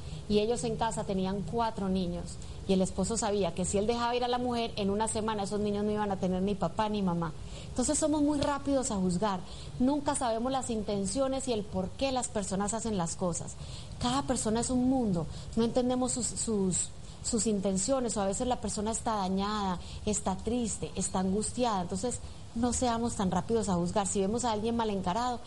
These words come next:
veámoslo con misericordia y digamos, "Pobrecita esa persona, ¿por qué será tan enojada? A lo mejor tiene problemas, a lo mejor está angustiada, ¿verdad? Voy a preguntarle si le puedo ayudar en algo.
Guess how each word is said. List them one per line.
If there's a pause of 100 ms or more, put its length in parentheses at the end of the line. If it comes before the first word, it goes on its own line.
(220)
veámoslo
con
misericordia
y
digamos, (400)
"Pobrecita
esa
persona, (300)
¿por
qué
será
tan
enojada?
A
lo
mejor
tiene
problemas,
a
lo
mejor
está
angustiada, (360)
¿verdad? (360)
Voy
a
preguntarle
si
le
puedo
ayudar
en
algo.